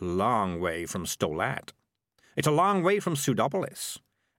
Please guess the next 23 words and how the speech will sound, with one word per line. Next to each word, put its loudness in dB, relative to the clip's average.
It's 0
a 4
long 4
way 4
from 0
anywhere 4
where 2
the 2
head 2
of 2
the 4
watch 0
says 0
he'll 2
have 2
us -4
boiled 2
alive 0
if 0
he 2
ever -2
catches -2
us. -10